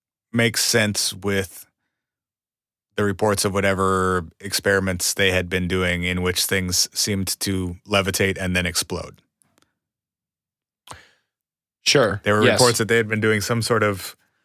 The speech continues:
Speaker 1: scientific, electrical, whatever experiments in which things went up in the air and then exploded.
Speaker 2: And or, like, homemade fireworks, basically.
Speaker 1: Maybe, or pipe bombs, or
Speaker 2: Right.
Speaker 1: who kn-, alien communication devices, who fucking knows?
Speaker 2: True.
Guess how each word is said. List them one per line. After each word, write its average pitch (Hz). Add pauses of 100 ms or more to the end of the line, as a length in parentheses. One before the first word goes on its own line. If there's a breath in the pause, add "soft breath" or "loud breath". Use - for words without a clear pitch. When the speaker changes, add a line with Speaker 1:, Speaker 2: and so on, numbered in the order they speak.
(640)
Speaker 1:
scientific, 107
electrical, 98
whatever 95
experiments 92
in 95
which 95
things 104
went 151
up 156
in 135
the 127
air 117
and 101
then 92
exploded. 85 (520 soft breath)
Speaker 2:
And 131
or, 120
like, 101 (460)
homemade 117
fireworks, 90
basically. 98 (920)
Speaker 1:
Maybe, 120
or 101
pipe 113
bombs, 113
or 104
Speaker 2:
Right. 90
Speaker 1:
who 107
kn-, - (300)
alien 110
communication 107
devices, 113
who 117
fucking 104
knows? 82 (220 soft breath)
Speaker 2:
True. 107